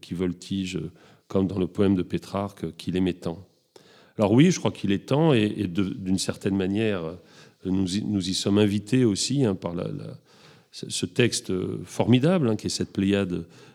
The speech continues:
éditée par Joseph Laure Tapie, avec d'autres, euh, d'autres collaboratrices et collaborateurs, parce que,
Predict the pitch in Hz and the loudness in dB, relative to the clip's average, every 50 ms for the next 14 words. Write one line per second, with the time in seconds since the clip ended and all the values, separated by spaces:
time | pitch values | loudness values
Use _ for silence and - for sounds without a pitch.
0 | _ _ 104 101 85 95 90 - - 104 - - 92 90 87 90 92 87 92 87 | _ _ -6 -6 -4 -4 -6 -6 -6 -6 -4 -4 -4 -6 -4 -4 -4 -4 -4 -6
1 | - - - - - - - - 147 170 175 131 87 90 85 85 85 98 92 - | -6 -8 -10 -6 -6 -8 -6 -4 -2 -2 -2 0 -2 -2 -4 -2 -2 -2 -2 -4
2 | - - 87 85 87 87 87 - 98 90 - - 87 - - 92 92 90 92 90 | -6 -8 -6 -6 -4 -4 -4 -4 -6 -6 -6 -8 -10 -6 -6 -6 -4 -4 -4 -4
3 | 95 92 - - - 95 87 90 85 - 87 92 87 85 90 90 92 - - 151 | -4 -6 -6 -8 -8 -6 -4 -6 -6 -6 -6 -6 -6 -4 -6 -6 -6 -6 -6 -6
4 | 147 - 117 - - - - 147 151 | -4 -2 -4 -4 -2 0 2 2 0